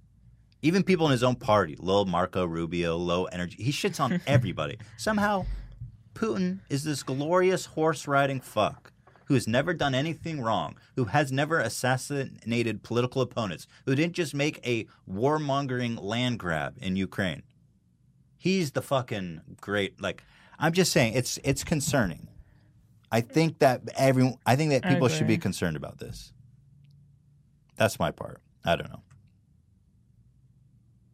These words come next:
Speaker 1: People are saying next. What do you guys know?
Speaker 2: Well, this is not a political show, so I don't wanna get too much into detail about t-, things like that because
Speaker 1: I did just give, I, well, anyway, whatever. That's my thought on, I th-, I
Speaker 2: Yeah.
Speaker 1: find the whole thing fucking interesting.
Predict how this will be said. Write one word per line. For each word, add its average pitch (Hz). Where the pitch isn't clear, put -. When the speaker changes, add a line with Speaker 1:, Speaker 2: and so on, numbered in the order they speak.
Speaker 1:
People 101
are -
saying 82
next. -
What 143
do 123
you 101
guys 80
know? -
Speaker 2:
Well, 190
this 214
is 233
not 180
a 175
political 160
show, -
so 180
I 170
don't 190
wanna 170
get 160
too 196
much 165
into 160
detail 156
about 160
t-, 170
things 165
like 160
that 160
because 165
Speaker 1:
I 98
did 87
just 82
give, 76
I, 87
well, 127
anyway, 110
whatever. 73
That's 117
my 98
thought 78
on, 82
I 147
th-, 165
I 151
Speaker 2:
Yeah. 151
Speaker 1:
find 175
the 147
whole 143
thing 117
fucking 85
interesting. -